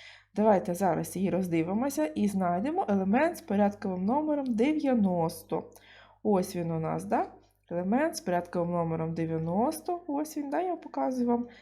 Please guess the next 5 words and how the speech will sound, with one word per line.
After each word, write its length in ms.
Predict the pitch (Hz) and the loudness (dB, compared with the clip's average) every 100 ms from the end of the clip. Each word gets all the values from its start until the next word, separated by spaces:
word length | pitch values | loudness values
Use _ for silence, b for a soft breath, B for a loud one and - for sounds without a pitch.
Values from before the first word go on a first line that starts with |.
| B - | B -4
Це 220 | 330 440 - - | -2 -2 -2 2
торій. 520 | 226 220 208 214 214 - _ _ | 6 6 4 0 -4 -16 _ _
Отже, 280 | 508 539 - | -4 -2 -2
запишемо 640 | 339 330 262 262 254 240 240 - _ | -2 -2 -4 -4 -2 -2 -2 -10 _
торій. 420 | - 285 277 254 | -4 -2 -2 -6